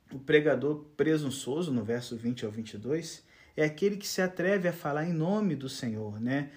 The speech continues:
O que implica que ele tá trazendo uma palavra autêntica, quando essa palavra não lhe foi dada por Deus. Ele será igualmente culpado de condenação divina. O ouvinte desobediente rejeita o que Deus disse.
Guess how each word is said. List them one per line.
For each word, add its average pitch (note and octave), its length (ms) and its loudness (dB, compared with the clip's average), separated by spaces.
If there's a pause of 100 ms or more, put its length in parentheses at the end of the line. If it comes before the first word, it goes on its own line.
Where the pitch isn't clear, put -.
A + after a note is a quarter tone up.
(120)
O A#2+ 80 -4
que D#3+ 180 -2
implica D#3 440 0
que D3 160 -4
ele D#3+ 120 0
tá D#3 140 0
trazendo D3 400 0
uma D3+ 140 2
palavra D3 480 0
autêntica, E3 600 -4
quando D#3+ 220 -4
essa F3+ 220 0
palavra F#3+ 400 0
não G#3 180 4
lhe B3 100 2
foi G#3 200 -4
dada E3+ 260 0
por F3 160 -6
Deus. A#2 420 -6 (760)
Ele F3 200 6
será F3+ 300 6
igualmente F#3+ 420 2
culpado E3 500 -2
de D#3+ 100 -8
condenação D#3 540 -2
divina. B2+ 400 -2 (560)
O C#3 60 2
ouvinte C#3+ 460 4
desobediente D3+ 760 0
rejeita D3 500 0
o - 20 -12
que - 120 -14
Deus C#3 220 -4
disse. B2+ 480 -4